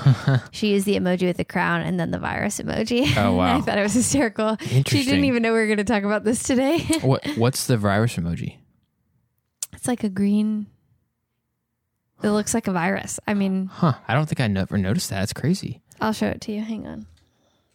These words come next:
Speaker 1: Oh, interesting.
Speaker 2: Yeah, isn't that cool?
Speaker 1: Yeah, I had no
Speaker 2: And
Speaker 1: idea.
Speaker 2: <laughs> I know, and I loved how she put those together. It might not be a virus for sure, but it definitely looks virusy to me.
Speaker 1: Right, right, right.
Speaker 2: And next to the crown and that little thing, I knew exactly what she meant.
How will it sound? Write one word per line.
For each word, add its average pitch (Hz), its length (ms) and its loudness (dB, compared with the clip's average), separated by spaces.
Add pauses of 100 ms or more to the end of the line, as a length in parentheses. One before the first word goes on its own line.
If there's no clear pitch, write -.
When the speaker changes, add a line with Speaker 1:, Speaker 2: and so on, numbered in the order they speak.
(1600)
Speaker 1:
Oh, 131 540 6
interesting. 110 840 2 (440)
Speaker 2:
Yeah, 277 260 -2
isn't 254 240 0
that 262 200 -2
cool? 269 340 -4
Speaker 1:
Yeah, 127 220 2 (220)
I 123 100 2
had 123 80 2
no 123 60 4
Speaker 2:
And 123 80 4
Speaker 1:
idea. 120 260 4
Speaker 2:
<laughs> - 40 -4
I 277 220 2
know, 294 180 2
and 240 220 0
I 240 100 0
loved 226 280 -2
how 226 260 0 (340)
she 233 220 -4
put 208 180 -4
those 202 280 -2
together. 196 480 0
It 226 120 -4
might 269 300 -2
not 202 200 -4
be 196 120 0
a 190 60 0
virus 196 400 0
for 202 160 0
sure, 202 280 0
but 202 160 -2
it 196 80 0
definitely - 400 -2
looks - 200 -6
virusy - 460 -4
to - 60 -6
me. 82 180 -4
Speaker 1:
Right, 95 280 0
right, 95 120 0
right. 87 240 -2
Speaker 2:
And 214 120 -2
next 214 240 -2
to 208 80 -2
the 202 60 0
crown 185 440 0
and 190 140 0
that 185 120 0
little 190 200 0
thing, 190 260 0
I 185 40 0
knew 196 100 -2
exactly - 340 -4
what - 120 -4
she - 120 -8
meant. - 200 -8